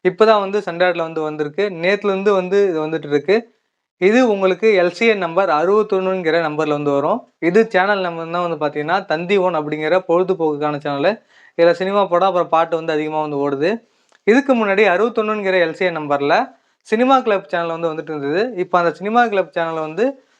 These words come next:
அறுபத்தி ரெண்டாவது நம்பருக்கு வந்து போகுது. ஒரு புது சேனல் சேர்ந்து சேர்த்துருக்காங்க. அதுக்கப்புறம் பழைய சேனல் நம்பர் எடுத்து வேற சேனல் நம்பர்ல வந்து மாத்திருக்காங்க. அறுபத்தொன்னு, அறுபத்திரெண்டு, இது ரெண்டுத்துல வந்து பார்த்தீங்கன்னா, இப்போ இந்த சேனல் வந்து வரும்.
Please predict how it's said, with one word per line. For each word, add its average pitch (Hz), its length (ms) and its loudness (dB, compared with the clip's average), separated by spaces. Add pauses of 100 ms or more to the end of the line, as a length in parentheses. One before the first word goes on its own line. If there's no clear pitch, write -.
(300)
அறுபத்தி 220 300 2
ரெண்டாவது 185 340 0
நம்பருக்கு 165 320 -2
வந்து 156 220 -8
போகுது. 156 340 0 (600)
ஒரு 170 200 6
புது 185 220 4
சேனல் 202 260 0
சேர்ந்து 196 240 0
சேர்த்துருக்காங்க. 185 540 0 (220)
அதுக்கப்புறம் 180 460 0
பழைய 170 300 2
சேனல் 180 260 -2
நம்பர் 160 220 -4
எடுத்து 156 200 -2 (100)
வேற 170 100 4 (100)
சேனல் 175 220 -4
நம்பர்ல 156 260 -6
வந்து 160 160 -6
மாத்திருக்காங்க. 147 520 -2 (540)
அறுபத்தொன்னு, 208 520 2 (180)
அறுபத்திரெண்டு, 165 460 -2 (120)
இது 165 140 2
ரெண்டுத்துல 190 400 2
வந்து 175 160 -2
பார்த்தீங்கன்னா, 160 320 -4
இப்போ 160 140 -6
இந்த 147 120 -10
சேனல் 151 180 -2
வந்து 143 180 -4
வரும். 160 260 -2